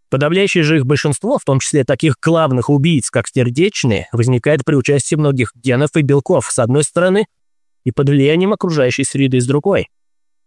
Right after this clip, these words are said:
Из этого следует, что перспектива создания нового поколения лекарств,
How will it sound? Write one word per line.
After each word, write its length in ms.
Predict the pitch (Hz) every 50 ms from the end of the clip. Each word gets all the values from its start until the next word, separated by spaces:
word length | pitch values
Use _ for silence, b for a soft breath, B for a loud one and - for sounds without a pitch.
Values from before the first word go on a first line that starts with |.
| _ _ _ _ _ _ _ -
Из 180 | 147 135 123 143
этого 240 | 139 - 151 139
следует, 340 | - - 156 160 160 139 127
что 140 | - - 127
перспектива 600 | 117 - 131 - - - 123 - - 160 143 135
создания 440 | - 139 127 127 131 147 143 139 139
нового 380 | 143 151 147 143 139 131 120
поколения 460 | 117 123 - - 135 139 135 131 127 123
лекарств, 440 | 123 120 - 147 156 180 165 -